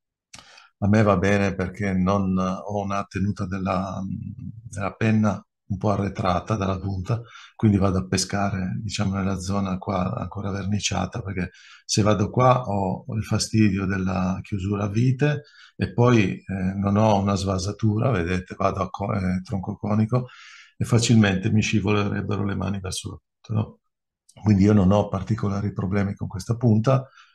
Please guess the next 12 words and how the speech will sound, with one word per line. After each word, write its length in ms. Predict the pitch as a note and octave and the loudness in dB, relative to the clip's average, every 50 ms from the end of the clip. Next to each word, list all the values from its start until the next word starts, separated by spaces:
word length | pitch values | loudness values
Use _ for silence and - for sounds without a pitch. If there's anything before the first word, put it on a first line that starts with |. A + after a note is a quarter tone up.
| _ _ | _ _
con 160 | - - F2 | -8 -8 -6
questa 420 | D2+ F#2 F#2 - F2+ F2 F2 F#2 F2+ | -6 -6 -6 -4 -6 -4 -4 -6 -4
penna, 400 | - A2 G#2 G2+ G2+ A#2 C3 B2+ | -2 -2 0 0 0 0 -2 -2
però 420 | - A#2 F2 G2 A2 G#2 - - - _ _ _ _ _ _ _ _ _ _ _ _ _ _ _ - - - | -2 -2 0 0 0 0 -2 -6 -12 _ _ _ _ _ _ _ _ _ _ _ _ _ _ _ -20 -20 -18
chi 280 | - - A2+ G2 F#2+ F#2 | -6 -2 0 0 2 2
ama 260 | F#2 F#2+ F#2 F2 F2 | 2 4 2 2 0
scrivere 400 | F2 - - G#2 F#2 F2+ F#2 F2+ | -2 -2 -4 -4 -4 -2 -2 -2
ancora 340 | F2+ - - - - G#2+ - | -4 -4 -6 -6 -6 -6 -4
più 120 | - - G2 | -4 -4 -4
vicino 300 | G2 - - - G#2+ A#2+ | -4 -2 -2 0 2 2
alla 100 | C3+ B2 | 2 2
punta, 500 | - G2+ G2 G2+ F#2 - G#2+ G2+ - - | 0 -2 -4 -4 -2 -2 -2 -2 -4 -6